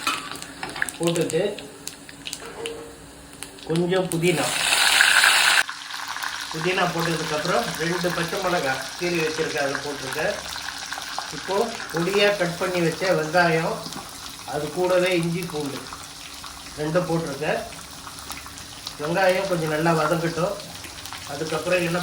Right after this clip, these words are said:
பண்ணணும்னு உங்களுக்கு காமிக்கிறேன். வெங்காயம் ஓரளவுக்கு நல்லா வதங்கிடுச்சு.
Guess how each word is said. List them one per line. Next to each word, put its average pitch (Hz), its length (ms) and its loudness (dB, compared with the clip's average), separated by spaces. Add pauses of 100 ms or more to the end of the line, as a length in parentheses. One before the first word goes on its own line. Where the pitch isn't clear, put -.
பண்ணணும்னு 160 480 0 (140)
உங்களுக்கு 135 320 -2
காமிக்கிறேன். 131 440 -4 (4000)
வெங்காயம் 180 540 4
ஓரளவுக்கு 170 480 4
நல்லா 165 260 6
வதங்கிடுச்சு. 160 560 0